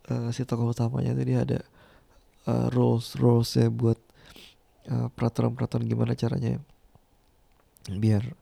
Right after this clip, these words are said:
selamat dari, eh, kejaran zombie atau dari zombie-zombie ini. Dan itu, eh, ya maksudnya dia bilang makanya gimana caranya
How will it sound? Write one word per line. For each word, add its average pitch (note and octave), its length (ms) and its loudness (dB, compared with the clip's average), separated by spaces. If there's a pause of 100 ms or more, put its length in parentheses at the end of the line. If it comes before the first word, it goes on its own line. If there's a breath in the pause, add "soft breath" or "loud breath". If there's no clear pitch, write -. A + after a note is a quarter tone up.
(420 loud breath)
selamat A2 400 0
dari, A2+ 720 0
eh, B2 580 -6 (220)
kejaran A2+ 400 0
zombie A2+ 400 0
atau A#2+ 240 -4
dari B2 160 -4
zombie-zombie A#2+ 720 -2
ini. C3 160 -6 (800 soft breath)
Dan B2+ 160 0
itu, C3 240 0 (1120)
eh, A2+ 520 -2 (420)
ya A2 100 0
maksudnya A#2 480 -2 (320)
dia A#2 160 0
bilang B2+ 320 -4
makanya A#2+ 320 -2 (480 loud breath)
gimana A#2 240 2
caranya B2 560 0